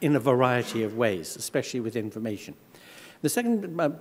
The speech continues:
thing I'd add here, by the way, it's not just the internet, not just cyberspace,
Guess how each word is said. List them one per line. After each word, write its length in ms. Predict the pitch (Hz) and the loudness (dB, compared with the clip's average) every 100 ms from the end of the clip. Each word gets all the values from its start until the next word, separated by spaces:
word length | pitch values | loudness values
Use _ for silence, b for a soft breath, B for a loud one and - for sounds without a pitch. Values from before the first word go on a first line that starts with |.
| 175 143 | -4 -4
thing 220 | - 151 | 0 0
I'd 220 | 127 131 - | 2 0 0
add 260 | 139 123 | -2 -2
here, 200 | 113 139 | 0 0
by 180 | 117 117 | 2 0
the 100 | 113 | 2
way, 160 | 117 113 | 0 0
it's 200 | - 170 | 0 0
not 200 | 220 - | 0 0
just 680 | 160 170 - - - - | 0 0 -4 -8 -14 -6
the 120 | 139 135 | 0 0
internet, 380 | 117 117 101 | 0 -4 -4
not 220 | 139 135 135 | -2 -2 -2
just 260 | 123 - | -4 -2
cyberspace, 600 | 127 110 104 - 85 - | -4 -4 -6 -10 -10 -12